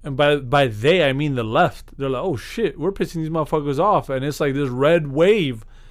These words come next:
which I remember when you asked me what I thought should happen, which is like, yeah, if, if you wanna,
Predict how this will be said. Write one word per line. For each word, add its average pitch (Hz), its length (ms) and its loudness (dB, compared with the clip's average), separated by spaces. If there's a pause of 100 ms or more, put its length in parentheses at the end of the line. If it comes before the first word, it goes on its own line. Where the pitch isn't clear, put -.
(920)
which 180 320 4
I 165 240 2
remember 160 440 0
when 156 180 2
you 139 120 0
asked 165 340 0
me 131 240 -6
what 135 380 0
I 143 120 6
thought 143 340 0
should 190 240 0
happen, 123 560 -2 (480)
which 127 240 -4
is 123 100 -2
like, 117 300 -4
yeah, 226 260 -2
if, - 240 -12
if 131 160 -4
you 165 80 0
wanna, 202 420 0